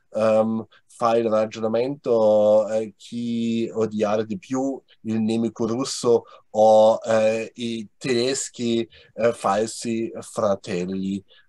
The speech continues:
eh, d'armi. Ehm, queste interpretazioni,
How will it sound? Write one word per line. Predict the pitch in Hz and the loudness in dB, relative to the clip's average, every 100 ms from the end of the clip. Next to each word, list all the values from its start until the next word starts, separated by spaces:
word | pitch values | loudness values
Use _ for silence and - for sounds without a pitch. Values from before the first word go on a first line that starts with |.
| - | -6
eh, | 110 110 | -4 -2
d'armi. | 95 95 110 127 139 139 - - _ | -2 -2 -2 -4 -6 -8 -10 -20 _
Ehm, | - 123 127 127 127 127 131 - _ _ _ | -8 -2 2 2 0 -4 -8 -14 _ _ _
queste | 151 180 - 180 | -2 -2 0 -2
interpretazioni, | 170 170 151 151 151 151 - - 170 190 196 202 | 0 0 0 -4 -4 -6 -4 0 2 4 4 2